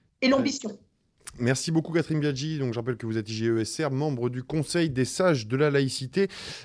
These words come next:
Speaker 2: Euh, je vais désormais donner la parole à, à Corinne Vézirian. Justement, euh, Catherine Biaggi vient de, vient de, de l'évoquer. Donc, les futurs professeurs sont d'abord des étudiants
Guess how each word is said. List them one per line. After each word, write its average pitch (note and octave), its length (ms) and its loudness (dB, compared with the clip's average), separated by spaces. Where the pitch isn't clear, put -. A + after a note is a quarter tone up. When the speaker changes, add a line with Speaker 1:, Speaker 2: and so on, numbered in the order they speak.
Speaker 2:
Euh, B2 100 6
je A2 80 2
vais C#3 80 2
désormais D#3 380 4
donner D3+ 160 4
la C#3 100 4
parole D#3 320 4
à, B2+ 140 6
à A#2+ 140 4
Corinne D#3+ 320 2
Vézirian. D#3+ 720 0
Justement, C#3+ 480 -4
euh, A2 280 0
Catherine A#2 380 -4
Biaggi A2+ 300 -2
vient A2+ 200 0
de, G#2 120 0
vient A#2 120 4
de, A2+ 360 6
de G#2+ 100 2
l'évoquer. C3+ 580 4
Donc, C3+ 180 2
les B2 60 -2
futurs B2 260 -2
professeurs C3 420 -6
sont - 160 -6
d'abord B2+ 540 2
des D3 260 2
étudiants D3+ 560 0